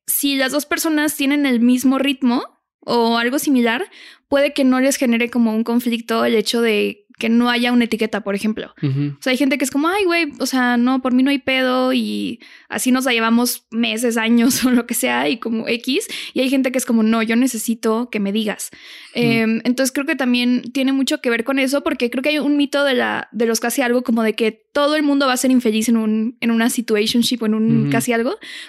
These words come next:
Speaker 1: cuando hay gente a la que le mama eso, ¿no? O sea, hay gente que es como, "Güey, o sea, perfecto, eh, mientras yo tenga claras estas cosas, yo no necesito llamarte pareja o llamarte novio, novia, novie". Em, y hay gente que es como, "Yo no podría".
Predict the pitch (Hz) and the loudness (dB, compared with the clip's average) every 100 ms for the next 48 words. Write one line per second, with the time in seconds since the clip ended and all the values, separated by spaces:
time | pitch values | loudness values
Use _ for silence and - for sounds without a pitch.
0 | - 294 294 294 349 359 330 240 214 214 | -4 0 0 0 0 -2 -2 0 0 0
1 | 214 - 226 277 254 269 208 208 208 285 | 0 -2 0 2 2 0 0 0 0 -2
2 | 254 240 262 247 262 254 277 262 220 208 | -2 -2 -2 -2 -2 -2 -2 -2 -2 -2
3 | 220 247 339 247 233 226 214 - - - | -2 0 0 0 -2 -2 -4 -6 -14 -20
4 | - - _ - 240 233 269 262 277 277 | -20 -20 _ -6 -4 -2 -4 -2 0 0
5 | 311 247 233 220 214 214 208 - 262 247 | 0 0 0 0 0 -2 -2 0 2 2
6 | 240 233 233 247 220 254 262 262 240 240 | 2 -2 -2 -4 -4 -2 -2 -2 0 0
7 | 233 233 277 - 285 - 311 - 403 508 | 0 0 -2 -2 -4 -2 -2 0 0 0
8 | - - 240 254 269 269 240 233 226 247 | -4 -2 0 2 2 0 -2 -4 -2 -2
9 | 262 269 _ _ 214 220 220 220 233 233 | 0 -2 _ _ -6 -4 -2 -4 -4 -2
10 | 226 254 294 302 247 214 214 - 220 208 | -2 -2 0 0 2 0 0 -2 -2 0
11 | 226 247 285 269 254 247 233 240 302 440 | 0 0 0 0 2 2 0 0 -2 -4
12 | - - - - - 247 233 233 262 254 | -12 -20 -20 -12 -4 0 2 2 0 0
13 | 262 247 254 233 - 233 214 208 226 226 | 0 -2 -2 -4 0 0 0 0 0 0
14 | 214 226 233 381 | 0 0 0 -4